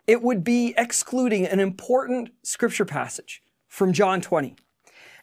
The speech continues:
and an important Low Sunday tradition. So here we go. Last but not least,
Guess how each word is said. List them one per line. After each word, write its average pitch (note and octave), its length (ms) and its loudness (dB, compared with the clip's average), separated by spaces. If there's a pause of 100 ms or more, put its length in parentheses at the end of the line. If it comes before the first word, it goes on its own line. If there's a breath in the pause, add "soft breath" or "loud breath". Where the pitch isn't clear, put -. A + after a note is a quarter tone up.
and G#3+ 140 6
an A#3 140 6
important C4+ 680 0
Low F#3 220 6
Sunday F#3+ 360 2
tradition. F#3 480 -4 (1600 soft breath)
So F3 200 2
here B3 160 6
we B3 120 4
go. D3+ 300 2 (520)
Last G3 540 4
but - 120 0
not F3+ 280 0
least, B2 460 -2